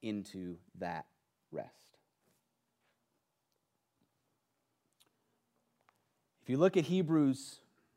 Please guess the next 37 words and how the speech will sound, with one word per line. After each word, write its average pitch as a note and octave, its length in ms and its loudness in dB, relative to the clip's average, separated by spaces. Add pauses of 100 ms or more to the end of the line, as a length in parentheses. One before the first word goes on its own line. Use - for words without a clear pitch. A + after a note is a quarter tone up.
(120)
chapter C3+ 420 0
three, A#2+ 560 -2 (100)
or - 80 -10
excuse A#2 260 -4
me, G#2+ 100 -4
chapter A2+ 340 -4
four, F#2+ 440 -6 (880)
verses A#2+ 340 -2
three A2+ 280 -4
and G#2+ 120 -6
four. G2+ 320 -6 (880)
We C3 120 -4
don't C#3+ 100 -2
have C#3 180 2
time B2 340 -2
to G2+ 220 -2 (560)
go B2 160 0
into B2+ 200 -2
this C3 200 -4
thing D3 420 -4 (580)
and, G#2+ 260 -4
and, A2 220 -4
and G#2 180 -6
to G#2 100 -8
do B2 240 -2
it A#2+ 80 2
all A#2 160 6
justice. B2+ 640 -4 (120)
I A2 60 -6
wish A#2+ 260 -2
we A#2 100 -4
did, B2+ 320 -2 (140)
and A2 80 -10
maybe A2 180 -6
sometime A#2 400 -4
we G#2+ 120 -2
will. A2+ 360 0